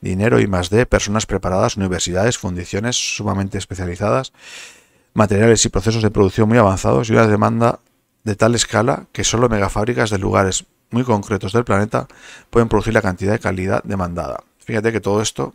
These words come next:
que ya lo avisaba en dos mil diecinueve, es el pan de cada día ahora mismo. Porque hay mucha gente que está en Europa, quieren montar fábricas, en Estados Unidos quieren montar fábricas, pero les falta,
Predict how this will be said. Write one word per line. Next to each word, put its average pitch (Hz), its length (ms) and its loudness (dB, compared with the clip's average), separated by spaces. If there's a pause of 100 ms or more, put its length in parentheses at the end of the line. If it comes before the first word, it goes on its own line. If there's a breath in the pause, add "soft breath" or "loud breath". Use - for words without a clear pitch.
que - 80 -4
ya 98 80 -2
lo 98 80 -2
avisaba 95 280 -2
en 95 60 -4
dos 92 120 -6
mil 95 100 -4
diecinueve, 95 480 -4
es - 160 -4
el 95 180 -4
pan 101 220 0
de 101 100 -2
cada 98 220 0
día 110 220 0
ahora 95 240 -2
mismo. 92 280 -12 (560 loud breath)
Porque - 180 -6
hay 101 60 -2
mucha 101 180 -6
gente 127 260 0
que 98 80 -2
está 87 420 -2
en 90 80 -4
Europa, 101 360 4
quieren 95 240 0
montar 92 320 -2
fábricas, 131 600 0 (280)
en 95 120 -8
Estados 101 300 -4
Unidos 104 260 -4
quieren 98 200 -6 (100)
montar 98 160 -8
fábricas, 143 360 -2
pero 98 200 -2
les 90 120 -6
falta, 95 580 -6